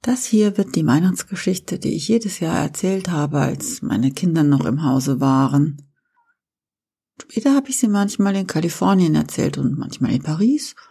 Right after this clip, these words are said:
und manchmal in Neuseeland. Denn da wohnen meine Kinder und dort leben auch ihre Kinder.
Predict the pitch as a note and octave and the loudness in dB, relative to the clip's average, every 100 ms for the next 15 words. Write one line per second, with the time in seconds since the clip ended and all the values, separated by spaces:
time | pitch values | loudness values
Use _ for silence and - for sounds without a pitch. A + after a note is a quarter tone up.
0 | - D4 - D#3+ D#3 C#3+ - F3+ G#3 G#3+ | -2 0 0 -4 -2 -4 -2 0 0 -2
1 | D#3+ E3+ - _ _ - D3 C#3+ - D#3 | -4 -4 -8 _ _ -4 0 0 0 2
2 | C#3 C#3 B2+ D3 - _ - _ _ _ | 2 2 0 -2 -8 _ -20 _ _ _
3 | _ _ - F3 D#3+ D#3 D3+ G#3+ A#3+ F3 | _ _ -8 -4 0 0 4 6 6 4
4 | D3+ D3 D3 D3 D#3+ D3+ C#3 C#3 C#3+ D3 | 4 6 4 2 2 2 2 0 0 2
5 | D3+ F#3 B3 - D#3 D#3 - - G3 G3 | 4 4 2 0 -2 -2 -2 -4 -2 -4
6 | - D3+ D3+ C#3 D3 - C#3 C3+ C#3+ D3 | -4 -2 -2 -2 -6 -6 -4 -2 0 -2
7 | D3+ | -6